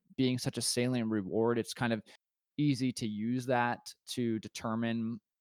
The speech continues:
the pro-social behavior. I will say that Frans de Waal, like, uses the token exchange task, so there's still that second order of, like, they're exchanging for tokens,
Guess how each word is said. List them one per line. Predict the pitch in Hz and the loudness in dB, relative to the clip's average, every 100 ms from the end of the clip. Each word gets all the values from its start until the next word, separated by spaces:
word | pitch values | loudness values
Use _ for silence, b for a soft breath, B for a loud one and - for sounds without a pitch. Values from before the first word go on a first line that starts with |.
| _ _ | _ _
the | 123 | -6
pro-social | - 110 - - | -4 -6 -6 -12
behavior. | 92 104 107 117 131 - b _ _ 120 | -10 -6 -4 -2 -2 -4 b _ _ 0
I | 160 | 2
will | 170 170 | 4 4
say | 165 143 | 4 4
that | 123 - | 2 2
Frans | 117 117 | 0 0
de | 117 | 2
Waal, | 113 110 107 | 6 6 4
like, | 104 113 | -2 -6
uses | 113 113 110 | -6 -6 -12
the | 104 | -12
token | - 101 120 | -6 -6 -6
exchange | 107 - 113 113 117 | -8 -6 -4 -4 -4
task, | - 120 123 - | -4 -2 -2 -6
so | - 113 107 b _ _ | -4 -2 -2 b _ _
there's | 123 120 | -2 -2
still | - 120 | -2 0
that | 107 - | 0 -4
second | - 113 123 87 | -6 -6 -6 -6
order | 98 98 104 | -4 -2 -2
of, | 104 | -2
like, | 95 95 - | -6 -6 -4
they're | 110 | -4
exchanging | - - 113 107 104 | -6 -6 -4 -2 -4
for | 90 | -8
tokens, | - 101 95 104 101 104 | -6 -4 -2 -2 -2 -2